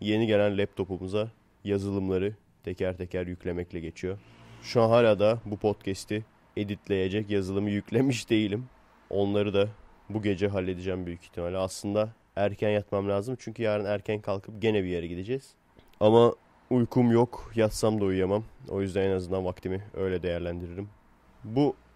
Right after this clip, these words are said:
geçen haftaki podcast'ten bugüne neler oldu? Dediğim gibi biraz fiziksel olarak düzeldim. Bunun farkındaydım aslında, yani fiziksel olarak düzeldiğim zaman moralimin de düzeleceğinin farkındaydım. Ama önemli değil,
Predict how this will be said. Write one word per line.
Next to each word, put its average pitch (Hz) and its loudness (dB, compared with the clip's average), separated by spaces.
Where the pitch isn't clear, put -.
geçen 123 2
haftaki 123 0
podcast'ten 120 0
bugüne 110 2
neler 107 4
oldu? 101 0
Dediğim 107 2
gibi 101 -2
biraz 107 2
fiziksel 101 -4
olarak 101 0
düzeldim. 101 0
Bunun 123 4
farkındaydım 131 4
aslında, 98 -2
yani 98 -2
fiziksel 98 -6
olarak 101 0
düzeldiğim 104 0
zaman 98 0
moralimin 98 -2
de 98 -2
düzeleceğinin 95 -2
farkındaydım. 98 -4
Ama 123 6
önemli 120 4
değil, 117 -2